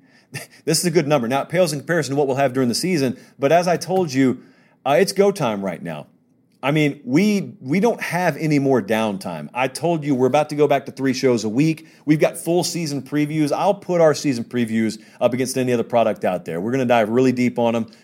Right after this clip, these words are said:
We're gonna go individually, team by team. I'm gonna have separate products out on the social channels. At Late Kick Josh, you're going to wanna be following those. But also,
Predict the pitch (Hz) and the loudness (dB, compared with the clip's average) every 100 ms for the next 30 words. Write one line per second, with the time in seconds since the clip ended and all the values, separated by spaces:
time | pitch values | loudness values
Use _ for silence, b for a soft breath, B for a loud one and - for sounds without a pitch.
0 | - 120 123 127 127 131 127 127 131 135 | -8 -4 0 2 2 0 2 2 0 0
1 | 127 131 131 120 113 127 123 131 123 - | -2 -4 0 2 2 -2 -6 -4 -4 -6
2 | - 151 190 208 - 117 95 95 - - | -2 0 0 -4 -2 -2 0 0 -2 -8
3 | b b - 135 147 143 - 151 165 117 | b b -4 0 0 0 0 2 2 -2
4 | 98 95 76 67 - b _ 127 151 160 | -8 -10 -12 -16 -20 b _ -2 -2 0
5 | 165 165 175 143 139 135 127 - b b | 0 0 -4 0 2 2 0 -8 b b
6 | - 110 95 - 143 147 151 147 135 127 | -10 -8 -8 0 4 4 2 -2 -2 0
7 | 135 131 123 120 131 123 110 95 87 82 | 0 0 -2 -2 0 2 2 -2 -4 -4
8 | 87 b b b b 123 131 151 135 131 | -6 b b b b 0 2 2 2 2
9 | 120 107 | 2 -2